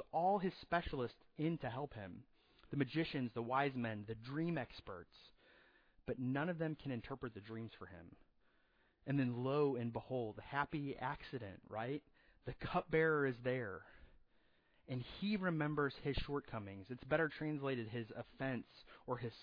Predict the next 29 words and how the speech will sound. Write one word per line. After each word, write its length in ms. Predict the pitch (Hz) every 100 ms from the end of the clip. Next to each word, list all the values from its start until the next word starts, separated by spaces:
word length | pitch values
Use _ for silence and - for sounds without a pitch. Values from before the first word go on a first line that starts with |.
| -
sins 380 | 127 135 104 92
even. 460 | 123 113 101 92 90 - _ - - - -
He 140 | 190
remembered 600 | 175 196 170 170 180 147
that 100 | 135 -
he 100 | 208
had 100 | 220 -
forgotten 480 | 170 147 160 156 127
Joseph 320 | 127 131 - -
in 100 | 135
prison. 520 | - 156 160 104 87 - - - _ - - _ -
So 100 | 170
he 120 | 175
tells 320 | - 165 190 -
Pharaoh 280 | 139 117 110
about 300 | 117 131 -
this 100 | 127
young 240 | 135 147 156 -
Hebrew 320 | 175 160 147
that 120 | 131
interpreted 480 | 127 123 160 165 139
dreams 340 | 127 131 170 175
for 120 | - 120
him 240 | 113 110
and 120 | 110
the 60 | 117
baker 380 | 117 139 - 117
in 80 |
prison. 500 | 104 - 98 98 92